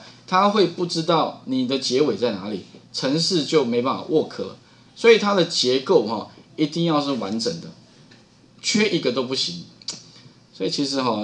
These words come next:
如果工程师做久了的人哈，真的就会很吹-，很吹毛求疵，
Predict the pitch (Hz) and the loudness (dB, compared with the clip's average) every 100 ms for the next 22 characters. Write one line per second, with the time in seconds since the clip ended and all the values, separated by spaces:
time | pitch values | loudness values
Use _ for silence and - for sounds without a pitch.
0 | 113 143 160 131 - - 175 170 156 160 | -2 2 2 2 -6 -6 -2 0 0 -2
1 | 165 156 - 98 95 98 104 95 98 98 | 0 -2 -2 -4 -4 -4 -6 -8 -10 -12
2 | 95 - _ - 160 151 143 135 135 120 | -12 -18 _ 0 2 2 0 -2 -2 -2
3 | 92 - 123 - 117 101 135 131 107 101 | -8 -8 -8 -6 -8 -6 -4 -4 -4 -8
4 | 107 104 - 101 | -8 -8 -8 -10